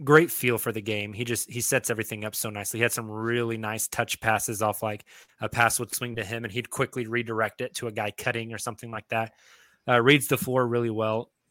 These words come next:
He mentioned in that quote there that Silva played us, he's been working on his jump shot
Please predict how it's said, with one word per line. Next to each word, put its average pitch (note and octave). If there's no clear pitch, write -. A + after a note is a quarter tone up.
He C#3+
mentioned C3+
in A#2+
that A#2
quote B2
there A#2
that A#2+
Silva A#2+
played A2+
us, A2+
he's C3+
been B2
working B2
on A#2
his G#2
jump A2
shot C3